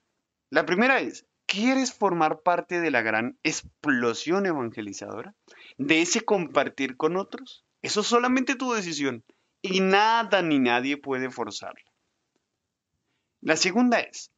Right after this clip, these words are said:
¿cómo puedes convertirte en parte de esta última gran obra evangélica de Dios? Pues aceptando al Señor como tu mejor amigo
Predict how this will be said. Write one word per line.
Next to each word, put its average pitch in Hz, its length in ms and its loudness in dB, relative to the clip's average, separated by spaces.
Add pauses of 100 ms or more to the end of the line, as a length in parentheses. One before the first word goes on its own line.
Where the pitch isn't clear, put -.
(240)
¿cómo 269 320 2
puedes 277 380 2
convertirte 156 680 0
en 180 140 -2
parte 185 440 0
de 156 120 0
esta 160 280 -2
última 208 540 -2
gran 120 220 -2
obra 131 200 -2
evangélica 113 640 -6
de 101 160 -8
Dios? 135 460 -16 (2000)
Pues 107 280 -10
aceptando 135 920 -6
al 147 100 -6
Señor 123 460 -6 (300)
como 110 320 -6
tu 101 140 -12
mejor 98 400 -8
amigo 110 460 -6